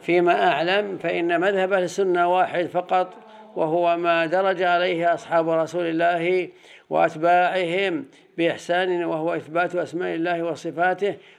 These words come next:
وإمرارها كما جاءت، والإيمان بأنها حق،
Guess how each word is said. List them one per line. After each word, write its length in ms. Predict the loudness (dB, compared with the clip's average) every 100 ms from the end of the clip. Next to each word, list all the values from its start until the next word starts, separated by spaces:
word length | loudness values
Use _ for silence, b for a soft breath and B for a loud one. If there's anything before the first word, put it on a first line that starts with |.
| B
وإمرارها 720 | -2 0 2 2 0 0 0 0
كما 380 | -2 -2 -2
جاءت، 480 | -2 0 0 0 -4
والإيمان 600 | -6 -6 -6 -4 -4 -4
بأنها 460 | -4 -6 -6 -6 -6
حق، 340 | -4 -4 -6